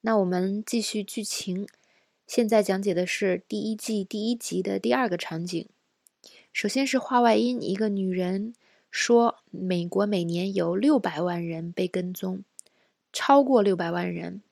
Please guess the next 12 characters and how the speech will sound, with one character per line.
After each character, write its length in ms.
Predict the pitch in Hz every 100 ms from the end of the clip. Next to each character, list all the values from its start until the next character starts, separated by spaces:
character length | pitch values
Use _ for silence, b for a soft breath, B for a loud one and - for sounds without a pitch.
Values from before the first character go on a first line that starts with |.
| _ _ B B B B B _ _ -
Over 280 | 226 208 208
six 520 | - - - - -
million 400 | 208 220 208 190
people 440 | - 180 - 175
are 140 | - 180
stalked 720 | - - 185 180 180 - - -
each 240 | 196 -
year 380 | 185 190 196 -
in 160 | 196 180
the 80 |
United 480 | 180 175 175 175 175
States. 580 | 170 - 180 170 - -